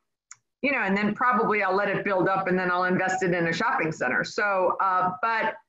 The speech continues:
it, it was very interesting. And basically the whole premise is if you have this cash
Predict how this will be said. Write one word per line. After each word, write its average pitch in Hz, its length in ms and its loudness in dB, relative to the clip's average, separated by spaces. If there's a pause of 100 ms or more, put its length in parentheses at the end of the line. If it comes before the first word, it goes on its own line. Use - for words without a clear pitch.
(140)
it, 220 220 0
it 220 80 2
was 220 180 2
very 247 340 0
interesting. 185 800 0 (380)
And 190 760 -2
basically 208 840 0
the 185 140 0
whole 254 320 2
premise 180 760 -2 (440)
is 196 680 0
if 196 140 0
you 202 120 2
have 208 340 0
this 202 320 -4 (220)
cash - 720 -4